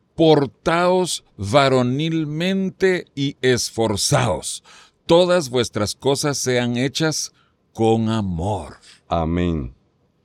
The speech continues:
Speaker 2: En este corto pasaje, tal vez para que sea más entendible, cuando escuchamos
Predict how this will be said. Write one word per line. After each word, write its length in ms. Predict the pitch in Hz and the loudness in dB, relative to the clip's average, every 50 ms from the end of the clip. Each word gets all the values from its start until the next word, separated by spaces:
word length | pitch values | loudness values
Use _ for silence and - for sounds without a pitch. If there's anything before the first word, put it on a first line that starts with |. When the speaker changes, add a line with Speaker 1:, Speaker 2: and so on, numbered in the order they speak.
| _ _ _ _ _ _ _ _ _ - | _ _ _ _ _ _ _ _ _ -2
Speaker 2:
En 220 | 117 123 123 127 139 | 0 2 2 2 2
este 580 | 160 - - _ - 175 170 170 170 160 135 - _ - | 0 -2 -6 _ 0 2 4 4 4 2 0 -4 _ -2
corto 840 | - 147 151 160 170 175 151 - _ - 165 160 160 156 139 - - _ _ - | 2 6 6 6 6 6 2 0 _ 2 4 4 4 4 2 -2 -6 _ _ 0
pasaje, 800 | 104 98 90 - - - 120 117 117 117 92 98 120 151 185 - _ _ _ _ _ _ _ _ _ _ _ _ _ _ _ _ _ _ _ _ | 2 2 2 -2 -2 0 2 2 2 2 0 -2 -4 -4 -4 -8 _ _ _ _ _ _ _ _ _ _ _ _ _ _ _ _ _ _ _ _
tal 220 | - 107 107 110 | 2 2 4 4
vez 360 | 107 120 131 139 156 160 - - | 4 4 4 4 4 2 0 -4
para 300 | _ - 110 104 104 95 | _ 0 0 0 0 -2
que 180 | - - 98 | -2 -4 -4
sea 220 | - - 123 135 135 | 0 2 2 4 4
más 320 | 131 131 135 139 - - | 4 2 2 0 0 0
entendible, 840 | 139 131 123 - 120 107 104 98 95 107 123 123 127 139 170 190 - _ _ _ _ _ _ _ _ _ | 0 0 2 2 2 2 2 2 2 4 4 4 4 4 2 0 -2 _ _ _ _ _ _ _ _ _
cuando 400 | - 107 107 113 110 107 110 107 | -2 -2 0 0 0 0 0 0
escuchamos 1120 | 98 - - 110 107 - - - 139 147 165 175 175 175 175 165 - - - - - _ | -2 -2 -6 -6 -6 -4 -2 0 2 2 4 4 2 2 0 0 -4 -10 -16 -18 -20 _